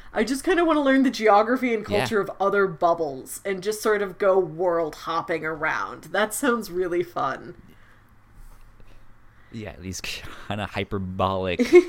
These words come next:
Speaker 2: stereotypical cities, or just,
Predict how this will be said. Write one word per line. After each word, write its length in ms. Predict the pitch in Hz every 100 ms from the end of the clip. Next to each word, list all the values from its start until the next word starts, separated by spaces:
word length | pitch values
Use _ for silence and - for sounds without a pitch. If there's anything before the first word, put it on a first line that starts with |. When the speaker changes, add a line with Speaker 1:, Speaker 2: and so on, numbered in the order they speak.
| 349 349
Speaker 2:
stereotypical 1120 | - - 110 196 90 90 107 - - 90 90
cities, 1300 | 90 - - - 107 107 110 123 117 95 87 - - - - -
or 400 | 92 87 87 80
just, 460 | 98 87 - -